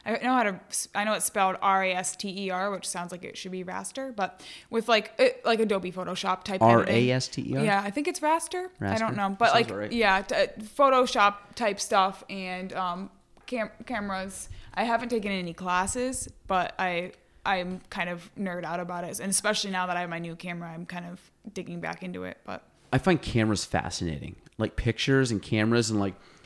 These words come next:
Speaker 2: taking photos, say, at a listing and just learning about lighting and learning about angles and learning about, like, I, like, simple enough. Like, if you're taking a house photo,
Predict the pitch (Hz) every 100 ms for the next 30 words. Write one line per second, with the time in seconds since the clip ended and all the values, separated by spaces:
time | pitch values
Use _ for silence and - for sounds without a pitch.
0 | _ - 143 139 - 110 117 - 123 101
1 | 95 98 - 127 131 131 _ _ _ _
2 | 120 120 117 104 107 110 117 110 101 -
3 | - - _ _ _ _ _ _ 107 107
4 | 113 113 110 110 110 - 104 101 98 87
5 | - 107 110 107 104 104 98 98 95 101
6 | 98 101 95 95 92 113 117 - - -
7 | - - 156 151 196 196 180 127 110 123
8 | 113 143 - 180 196 175 120 95 110 -
9 | 139 143 165